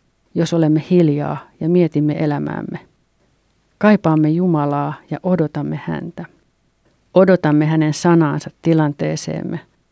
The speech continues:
hänen kosketustaan kipuumme – hänen lohdutustaan tuskaamme.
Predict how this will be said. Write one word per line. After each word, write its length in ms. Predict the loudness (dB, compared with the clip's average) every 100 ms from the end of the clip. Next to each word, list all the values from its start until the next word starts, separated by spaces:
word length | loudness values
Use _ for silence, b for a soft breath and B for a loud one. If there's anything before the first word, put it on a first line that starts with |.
| _
hänen 260 | 0 2 2
kosketustaan 920 | 0 0 -2 -8 -8 -8 -6 -4 -4
kipuumme – 600 | -6 -6 -6 -8 -8 -10 -12 _ _ _
hänen 300 | 0 2 4
lohdutustaan 760 | 2 0 -4 -8 -12 -8 -8 -6
tuskaamme. 680 | -6 -6 -8 -10 -10 -10